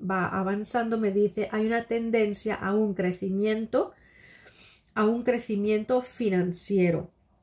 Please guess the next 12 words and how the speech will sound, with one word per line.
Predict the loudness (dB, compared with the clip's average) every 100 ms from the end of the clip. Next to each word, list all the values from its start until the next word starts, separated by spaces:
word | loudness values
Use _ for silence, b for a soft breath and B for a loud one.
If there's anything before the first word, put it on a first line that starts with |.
| _ -8
¿vale? | -4 0 0 -2 B B B
Entonces | -4 0 2 2 0 -2
me | 0 0
hablan | 2 2 2
de | 0
posibilidades | 0 -4 -4 -2 -2 0 0 0
de | 0 0
ir | 2
recibiendo | -2 -2 0 0 2
dinero | 2 2 0 -2
por | 0 -2
nuevas | 0 0 -2 -2